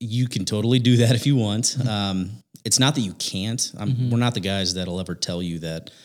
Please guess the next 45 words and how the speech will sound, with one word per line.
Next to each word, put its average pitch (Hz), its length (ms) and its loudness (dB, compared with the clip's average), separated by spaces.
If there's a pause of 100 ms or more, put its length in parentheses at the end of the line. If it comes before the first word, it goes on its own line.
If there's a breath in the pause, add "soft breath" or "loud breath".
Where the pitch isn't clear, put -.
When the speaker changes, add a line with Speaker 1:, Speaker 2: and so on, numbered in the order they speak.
(580 loud breath)
Speaker 1:
you 90 140 -10
know, 82 160 -6
the 80 100 -10
process 90 800 -2
and 82 120 -6
the, 82 60 -8
the 82 420 -12 (220)
formula 87 540 -6
for 90 140 -10
ranking 90 440 -8
on 82 120 -10
Google 87 460 -8
and 80 160 -10
driving 85 420 -8
leads 87 440 -6
is 80 520 -2
hidden 80 540 -6
and 92 100 -10
only 92 260 -4
us 85 120 -6
digital 87 320 -6
marketing 82 420 -8
companies - 340 -10
have - 200 -12
it. - 60 -14
It's - 140 -6
not 76 160 -10
the - 40 -14
case - 260 -6
at - 80 -12
all. - 220 -16 (480 loud breath)
We 101 120 0
all 101 140 2
figure 98 220 -2
it 92 60 0
out 92 160 -4
through 92 80 -6
trial 95 300 -4
and 92 100 -4
error, 90 300 -4 (260)
A 92 100 -8
B 92 140 -6
testing. 87 640 -6 (220)
You 87 100 -10
know, 87 240 -10